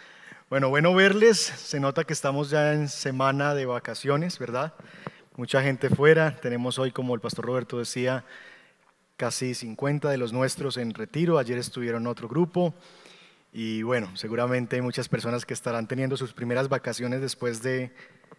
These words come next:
mucho tiempo. Así que, eh, gracias a Dios por la oportunidad que nos da de estar aquí esta mañana. Para aquellos que, eh, nos visitan por primera vez, mi nombre es Jairo Suárez, soy uno de los pastores de esta iglesia.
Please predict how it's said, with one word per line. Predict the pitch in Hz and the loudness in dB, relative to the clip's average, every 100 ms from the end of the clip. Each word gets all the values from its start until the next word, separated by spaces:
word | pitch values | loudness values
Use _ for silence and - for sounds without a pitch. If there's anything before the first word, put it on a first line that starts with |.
| _ - | _ -18
mucho | - 123 139 | -10 -4 -4
tiempo. | - 113 92 - - _ _ - - - _ | -2 -4 -6 -12 -12 _ _ -20 -20 -20 _
Así | 107 - 110 | -10 -8 -8
que, | 95 120 120 117 117 143 | -6 -4 -2 0 -2 -6
eh, | 117 107 | -8 -4
gracias | 120 131 139 | -2 0 2
a | 123 | 2
Dios | 123 131 139 | 2 0 -2
por | - 135 120 113 110 | -2 -2 0 -2 -4
la | 117 | -8
oportunidad | 120 - 120 113 110 | -8 -10 -8 -8 -4
que | |
nos | 127 113 | -4 0
da | 117 | 0
de | |
estar | 117 127 | 0 -2
aquí | 123 - 175 208 - - - | -2 0 2 0 -4 -20 -14
esta | 120 117 127 | -8 -2 0
mañana. | 123 123 156 208 196 - - - - - | 2 4 6 6 2 -6 -20 -20 -20 -12
Para | - 131 | 0 0
aquellos | 123 139 165 - | 2 2 0 4
que, | 156 139 127 117 110 120 | 4 6 4 -4 -8 -6
eh, | 117 | -4
nos | 120 120 | -4 -4
visitan | 120 - 170 170 196 175 | -2 2 2 4 4 4
por | 143 | -2
primera | 135 131 135 | 0 2 4
vez, | 147 185 | 4 4
mi | 156 | 2
nombre | 131 123 135 | 0 0 -2
es | 127 | -2
Jairo | 131 131 | -2 -2
Suárez, | 123 143 170 190 - - | 2 4 4 4 -2 -8
soy | - 127 | -8 -4
uno | 127 | -2
de | |
los | 127 | -2
pastores | - 113 - 131 | -4 -6 -2 0
de | 127 | 0
esta | - 127 | -4 -2
iglesia. | 131 160 208 | 2 4 2